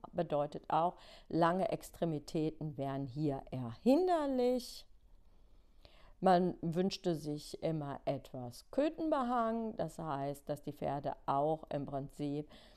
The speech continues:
etwas gegen Feuchtigkeit geschützt sind an der Stelle. Man möchte schräge Fesseln, auch die bieten wieder guten Stand. Man hat in der Regel ein sehr kurzes Fesselbein.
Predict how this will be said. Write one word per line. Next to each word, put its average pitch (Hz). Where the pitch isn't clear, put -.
etwas 170
gegen 131
Feuchtigkeit 214
geschützt -
sind 170
an 147
der 139
Stelle. 143
Man 160
möchte 151
schräge 147
Fesseln, 262
auch -
die 208
bieten 190
wieder 165
guten 175
Stand. 294
Man 185
hat 160
in 160
der 151
Regel 160
ein 147
sehr 135
kurzes 147
Fesselbein. 247